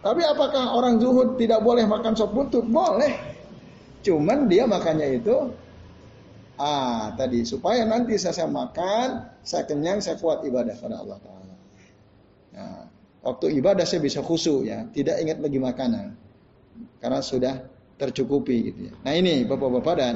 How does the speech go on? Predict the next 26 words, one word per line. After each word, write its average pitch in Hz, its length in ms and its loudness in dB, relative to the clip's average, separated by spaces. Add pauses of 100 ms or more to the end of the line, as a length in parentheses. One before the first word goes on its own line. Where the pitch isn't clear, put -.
ikhwas 135 240 -6
sekalian, 123 560 0 (880)
azani 143 400 0
Allah 127 240 0
wa 123 160 0
iyyakum 123 240 -2
ajmain, 123 420 0
ya. 101 160 -6 (760)
Beberapa 127 640 -2
penjelasan 135 840 0 (220)
tentang 120 400 0
zuhud 117 480 0
yang 110 480 -2 (160)
diungkapkan 117 760 -2
oleh 117 220 0
Syekh 113 420 -4 (800)
Ahmad 123 340 -4
Farid, 139 480 0 (160)
ya, 101 220 -12
hafizahullah 120 580 -2
ta'ala, 131 320 -2
dalam 131 160 0
kitab 117 300 -4
Tazkiyatun 104 500 -8
Nufus - 240 -18
ini. 98 160 -20